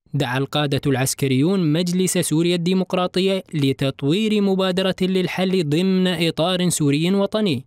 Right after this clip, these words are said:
واتباع سياسة عملية وخلاقة ومنفتحة على جميع الأطراف تجاه مختلف القضايا.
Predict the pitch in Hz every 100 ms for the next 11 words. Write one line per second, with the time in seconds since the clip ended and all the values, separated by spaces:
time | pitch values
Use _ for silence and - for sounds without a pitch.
0 | _ 131 117 - 139 131 135 143 143 147
1 | - 139 131 139 143 139 147 139 143 135
2 | 127 135 139 190 202 208 - 180 214 214
3 | 208 208 202 180 190 196 190 190 190 180
4 | 185 170 - 185 180 175 156 156 156 147
5 | 143 123 - 165 196 196 208 - 180 127
6 | 117 117